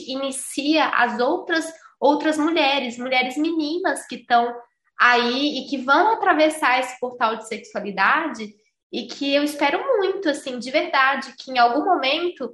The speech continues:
essas meninas consigam atravessar esse portal de sexualidade não tendo a sensação de perda, ser iniciadas sexualmente por escolha, né, por um caminho de autonomia,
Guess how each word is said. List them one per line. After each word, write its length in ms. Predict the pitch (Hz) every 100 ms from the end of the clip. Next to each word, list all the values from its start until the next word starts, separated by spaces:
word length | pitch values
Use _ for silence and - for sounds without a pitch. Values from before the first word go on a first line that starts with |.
| - _ -
essas 240 | 208 247
meninas 400 | 254 262 262 277
consigam 400 | 277 269 269 247
atravessar 460 | 262 262 254 240 254
esse 120 | 247
portal 300 | 240 240 240
de 100 | 240
sexualidade 840 | 233 226 - 226 208 240 277 240 254
não 260 | 277 -
tendo 240 | 302 302 302
a 80 |
sensação 640 | 294 277 269 254 254 254 240
de 120 | 247 -
perda, 540 | - 214 208 190 202 196 - _ _ - -
ser 380 | 277 277 262 269
iniciadas 1120 | 302 381 440 - 330 254 240 320 302 262 240 - -
sexualmente 1200 | - 269 262 - 240 240 226 226 269 349 339 302 -
por 180 | 269
escolha, 1120 | 262 262 - _ - 220 226 262 277 302 285 233
né, 360 | 226 220 247
por 160 | 247 240
um 100 | 240
caminho 260 | 247 240
de 80 | 240
autonomia, 840 | 240 233 240 233 220 214 240 277